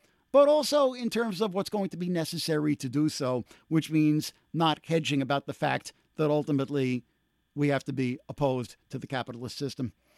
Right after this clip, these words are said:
So, um, this is what I call the counter vortex. The planet is spiraling into a vortex of ecological collapse,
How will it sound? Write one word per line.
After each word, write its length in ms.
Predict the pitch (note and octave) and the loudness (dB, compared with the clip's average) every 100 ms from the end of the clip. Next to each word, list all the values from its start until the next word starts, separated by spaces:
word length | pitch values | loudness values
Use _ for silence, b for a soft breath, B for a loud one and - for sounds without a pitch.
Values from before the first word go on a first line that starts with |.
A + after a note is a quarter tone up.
| b b b | b b b
So, 440 | - F#3+ F3 E3+ | 0 4 4 4
um, 340 | E3+ E3 D#3 - _ _ _ - - | 4 2 0 -4 _ _ _ -20 -6
this 160 | E3 | -4
is 100 | F3+ | -2
what 160 | F#3 E3+ | 2 2
I 60 | |
call 180 | E3+ F3 | 2 0
the 80 | D#3+ | 2
counter 320 | F3 E3+ E3 | 0 0 -2
vortex. 640 | C3+ E3+ F#3 E3 D3 - - b b b b b b _ _ _ | -2 0 0 0 -2 -4 -8 b b b b b b _ _ _
The 80 | D3+ | -2
planet 360 | F3 F#3 F#3+ | 2 2 2
is 60 | E3+ | -2
spiraling 640 | - F#3 F#3 F#3 F3 F3+ | 0 2 4 2 0 0
into 260 | F3 F3 F3 | 0 0 -2
a 40 | |
vortex 720 | C#3 D#3 F3+ - F#3+ - - - _ _ | -2 0 0 0 0 0 -4 -6 _ _
of 140 | D3+ | 0
ecological 600 | F3 D#3+ E3 E3+ - F3 | 0 0 0 0 0 -6
collapse, 580 | - D#3 D#3 F#3 - - | -4 0 2 0 -2 -10